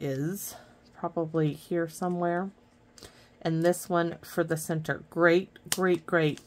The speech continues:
Love this, love this. Just, we're not using that today. <laughs> Not today. This alone will make a great card front if you just use the stamp set in itself.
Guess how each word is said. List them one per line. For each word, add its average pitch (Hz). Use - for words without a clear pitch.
Love 165
this, 139
love 151
this. -
Just, -
we're 190
not 180
using 160
that -
today. -
<laughs> 381
Not 214
today. 165
This 320
alone 185
will 160
make 151
a 160
great 151
card 135
front -
if 160
you 196
just 180
use 156
the 147
stamp 139
set 127
in 120
itself. -